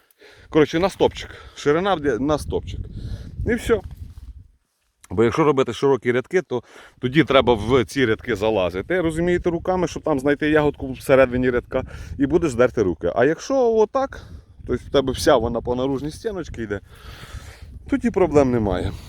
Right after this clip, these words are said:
з тим, що вона там має цих колючок, бо тобі не доводиться залазити всередину ряду.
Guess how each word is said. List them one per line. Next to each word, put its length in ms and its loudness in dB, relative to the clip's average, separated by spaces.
з 120 -12
тим, 160 -2
що 140 -4
вона 200 0
там 140 -2
має 240 2
цих 180 -14
колючок, 380 -4
бо 100 -8
тобі 220 -6
не 200 2
доводиться 500 -2
залазити 460 -2
всередину 540 -4
ряду. 320 -2